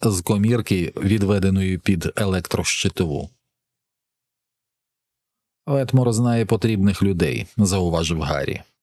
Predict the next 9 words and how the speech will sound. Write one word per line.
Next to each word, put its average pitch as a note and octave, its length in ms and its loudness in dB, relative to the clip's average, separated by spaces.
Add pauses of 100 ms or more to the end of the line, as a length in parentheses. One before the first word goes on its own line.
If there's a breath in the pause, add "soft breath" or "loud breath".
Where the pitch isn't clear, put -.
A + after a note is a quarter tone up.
«До G#2 120 2
того B2 280 0
ж, F2 60 -2
зважає G2+ 500 0
і F2+ 60 2
на F#2 100 2
його F#2+ 280 2
родинні F#2+ 480 2
зв'язки. F2 600 -2